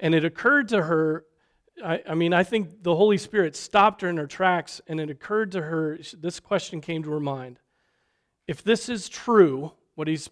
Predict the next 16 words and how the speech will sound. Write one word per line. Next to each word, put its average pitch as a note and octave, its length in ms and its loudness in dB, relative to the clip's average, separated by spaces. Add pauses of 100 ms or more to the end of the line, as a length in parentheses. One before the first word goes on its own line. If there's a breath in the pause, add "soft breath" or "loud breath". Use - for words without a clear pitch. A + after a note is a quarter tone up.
(120)
teaching F#3 420 -6
about F3 240 2
male E3 240 -2
and E3 80 -6
female, C#3 420 -6
if C#3 120 -10
it's D3 160 -12
in F#3 160 -4
the G3 60 0
Word F#3 180 2
of D#3+ 100 -4
God, D3 460 -4
<laughs> G3 380 -8
and D3+ 120 -10
it F3 120 -10
was, C#3 520 -6